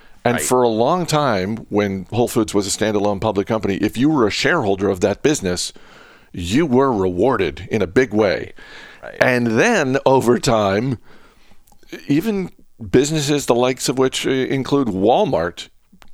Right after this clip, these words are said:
Speaker 1: got into the organic space.
Speaker 2: Yep.
Speaker 1: And there was a stretch of time before it was acquired by Amazon that Whole Foods struggled as a, as a standalone business, and, or I should say the stock.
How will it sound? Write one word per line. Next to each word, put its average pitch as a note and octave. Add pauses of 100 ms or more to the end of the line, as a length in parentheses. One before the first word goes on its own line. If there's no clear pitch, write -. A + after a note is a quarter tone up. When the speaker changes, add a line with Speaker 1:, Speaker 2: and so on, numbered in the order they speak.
(180)
Speaker 1:
got A#2
into A2
the G#2
organic G2
space. F#2+ (380)
Speaker 2:
Yep. -
Speaker 1:
And C3+
there D3
was C#3+
a C#3+
stretch -
of C#3+
time C#3
before B2+
it A2+
was A2+
acquired A#2+
by A2
Amazon C3
that C3 (160)
Whole B2+
Foods - (460)
struggled D3 (100)
as G#2
a, F#2 (440)
as G#2+
a -
standalone G2+
business, -
and, C#3+
or C3+
I A#2
should B2+
say B2+
the A#2+
stock. -